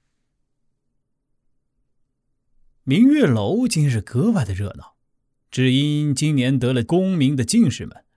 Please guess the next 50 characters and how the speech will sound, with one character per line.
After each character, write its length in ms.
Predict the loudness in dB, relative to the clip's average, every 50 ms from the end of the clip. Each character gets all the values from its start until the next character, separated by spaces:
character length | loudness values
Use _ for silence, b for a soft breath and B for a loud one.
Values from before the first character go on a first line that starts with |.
| _ _
皆 180 | -8 -6 -4 -2
都 240 | -2 -2 -2 -2 -2
三 240 | -2 -2 -2 -4 -4
五 80 | -6
成 240 | -6 -4 -2 -2 -2
群 340 | -2 -4 -6 -4 -2 -2 -2
在 280 | -2 -2 -4 -6 -6
此 180 | -8 -8 -8 -8
聚 220 | -6 -4 -2 -2
宴。 220 | -2 -4 -8 -10 _ _ _ _ _ _ _ _ _ _ _ _
这 140 | -6 -2 0
也 140 | 0 0 0
是 120 | 0 0
每 220 | 0 0 0 -2 -4
三 220 | -4 -4 -4 -2
年 180 | -2 -4 -4 -4
科 220 | -2 0 0 0
考 200 | 0 -2 -4 -6
之 120 | -6 -6 -4
后 120 | -4 -4
的 80 | -4 -4
传 320 | -6 -6 -4 2 4 4
统。 200 | 4 2 0 -12 _ _ _ _ _ _ _ _ _ _ _ -6
同 300 | -2 -2 0 0 0 0
科 180 | 0 0 0
进 300 | 0 0 0 0 0 0
士 240 | -2 -2 -4 -6 -6 b b b b b b
无 200 | -4 -2 0 0
论 160 | 2 0 0
来 180 | 0 -2 -2 -2
自 360 | -2 -2 0 0 0 -2 -2
天 320 | -4 -4 -2 0 2 2
南 200 | 2 0 0 0
地 200 | 0 0 0 0
北， 340 | 0 -4 -8 -16 -18 -20 -20 _ _ _ _ _ _ _ _
只 140 | 0 2 4
要 120 | 4 4
上 320 | 2 0 0 2 2 2 2
榜 240 | 0 -2 -6 -10 -16
了， 180 | -18 -20 -20 _ _ _ _ _ -6
那 140 | -4 -2 -2
便 180 | -2 -2 -4
有 160 | -4 -8 -10
了 100 | -14 -16
同 440 | -16 -12 -8 -6 -2 0 2 2 2
窗 200 | 0 0 -4 -6
之 160 | -6 -8 -10
谊， 240 | -12 -12 -14 -20 _ _ _ _ _ _ _ _
自 200 | -2 -2 0 0
是 240 | 0 0 -2 -2